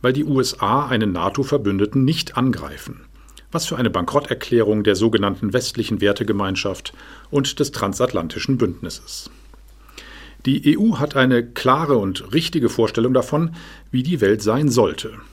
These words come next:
Demokratisch, freiheitlich, dem Völkerrecht verpflichtet. Doch der bitteren Realität in Russland, China und inzwischen auch in den U S A steht sie hilflos gegenüber.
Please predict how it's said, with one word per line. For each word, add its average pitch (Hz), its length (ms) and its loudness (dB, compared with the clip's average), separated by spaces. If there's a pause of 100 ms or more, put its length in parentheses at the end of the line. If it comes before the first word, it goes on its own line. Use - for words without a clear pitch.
(200)
Demokratisch, 135 760 -2
freiheitlich, 117 760 0 (160)
dem 123 160 2
Völkerrecht 98 540 -2
verpflichtet. - 760 -8 (680)
Doch - 120 0
der 90 220 2
bitteren 131 400 4
Realität 101 560 2
in 107 120 2
Russland, 123 380 0
China 170 320 2
und 90 260 -2
inzwischen 120 440 -2
auch 104 220 0
in 113 80 0
den 107 100 0
U 101 140 0
S 95 120 -4
A 123 320 0 (360)
steht 131 260 -4
sie 156 140 0
hilflos 101 480 0
gegenüber. 104 500 -2